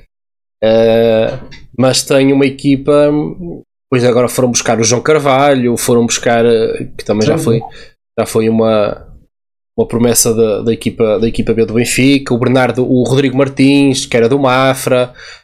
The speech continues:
Speaker 1: o Tiago Gouveia e um meio campo com o, com o Ndiaye, que era do Porto, equipa B, o Francisco Geraldes. Eh, tem este rapaz, este Santos, que é da formação,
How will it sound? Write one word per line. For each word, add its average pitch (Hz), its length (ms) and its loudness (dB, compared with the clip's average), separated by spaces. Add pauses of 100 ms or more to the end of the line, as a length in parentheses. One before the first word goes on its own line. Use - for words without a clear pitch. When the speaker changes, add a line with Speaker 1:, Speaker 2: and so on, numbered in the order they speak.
(160)
Speaker 1:
o 113 40 -6
Tiago 127 380 0
Gouveia 120 440 2
e 123 80 2
um 123 80 2
meio 123 140 2
campo 117 320 -2
com 117 200 -2
o, 110 320 2
com 117 140 -4
o - 20 0
Ndiaye, 113 340 2
que - 80 -2
era 113 120 2
do 113 100 -4
Porto, 120 380 0
equipa 147 340 -2
B, 135 300 2
o 117 100 -2
Francisco 120 460 -2
Geraldes. 127 800 0 (520)
Eh, 120 220 2
tem 156 220 0
este - 220 -4
rapaz, 139 580 0
este 131 180 -2
Santos, 135 400 0
que - 80 -4
é 127 60 2
da 127 100 0
formação, 120 680 0